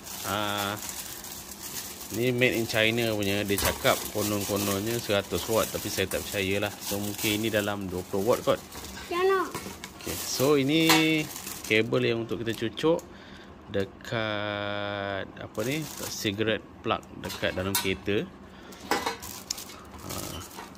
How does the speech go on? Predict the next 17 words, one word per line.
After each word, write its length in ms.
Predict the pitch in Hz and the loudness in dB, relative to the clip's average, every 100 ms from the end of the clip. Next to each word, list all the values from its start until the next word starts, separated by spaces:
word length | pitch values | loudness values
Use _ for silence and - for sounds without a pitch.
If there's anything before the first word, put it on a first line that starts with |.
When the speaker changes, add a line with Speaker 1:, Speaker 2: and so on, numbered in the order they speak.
| - - - - - - - - | -16 -16 -16 -16 -16 -16 -18 -14
Speaker 1:
ni 80 | 117 | -8
pun 160 | 117 | -6
sama. 400 | 113 107 101 117 190 - - - - 90 | -4 -4 -4 -4 -6 -10 -18 -16 -10 -4
Ha, 560 | 95 95 95 92 92 | -2 -2 -4 -4 -6
ni 160 | 92 98 | -6 -6
untuk 160 | 104 95 | -4 -2
U 160 | 90 | 0
S 160 | 95 - | 0 -2
B, 240 | 110 107 | -2 0
eh, 80 | 151 | 0
U 400 | - - 123 - | -6 -14 -10 -8
S 160 | - - | -10 -6
B 320 | 107 117 175 180 - - - | -2 0 0 0 2 2 0
connector. 560 | - 78 - - 143 180 | -8 -8 -2 0 0 -2
Dan 280 | 113 101 101 | -2 0 2
ini 480 | 127 135 127 127 127 - - | 2 4 4 2 0 -4 -12
crocodile, 720 | - 123 110 120 117 107 90 | 0 0 2 2 4 2 2